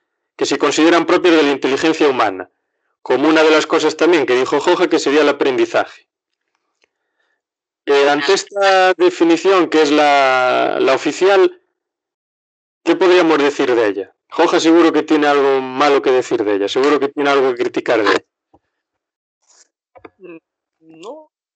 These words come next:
Speaker 2: la verdad es que no. Para mí es eso, inteligencia artificial no deja de ser como nuestra mente, pero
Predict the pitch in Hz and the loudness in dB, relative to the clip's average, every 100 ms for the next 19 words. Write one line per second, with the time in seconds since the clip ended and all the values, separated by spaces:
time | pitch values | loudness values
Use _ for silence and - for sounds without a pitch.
0 | _ _ _ _ _ _ _ _ 147 139 | _ _ _ _ _ _ _ _ -12 -10
1 | 139 156 175 208 - - 185 202 151 - | -6 -4 -4 -8 -14 -14 -10 -10 -12 -14
2 | _ _ - 131 151 170 180 185 180 - | _ _ -14 -12 -8 -6 -6 -8 -10 -12
3 | _ 135 - 151 - _ _ - 156 170 | _ -20 -14 -14 -14 _ _ -6 -2 -2
4 | 180 _ _ _ _ _ _ _ _ - | -4 _ _ _ _ _ _ _ _ -8
5 | 160 160 165 156 160 151 151 151 147 147 | -6 -4 -2 -2 -2 -6 -8 -10 -10 -10
6 | - 143 156 165 160 175 180 175 170 | -8 -6 -6 -8 -8 -6 -2 -4 -6